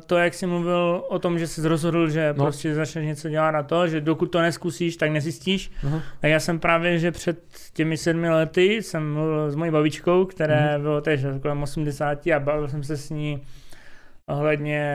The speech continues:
Speaker 1: jako jejího života a
Speaker 2: Mhm.
Speaker 1: jo, je,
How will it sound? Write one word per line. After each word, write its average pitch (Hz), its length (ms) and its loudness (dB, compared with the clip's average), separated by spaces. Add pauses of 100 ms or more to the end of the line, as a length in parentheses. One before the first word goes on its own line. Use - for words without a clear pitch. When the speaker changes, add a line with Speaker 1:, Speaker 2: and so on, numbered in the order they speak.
Speaker 1:
jako 143 460 -2 (120)
jejího 156 240 -2
života 180 760 2 (140)
a 143 600 2
Speaker 2:
Mhm. 151 80 -8 (200)
Speaker 1:
jo, 156 140 2
je, 180 480 -2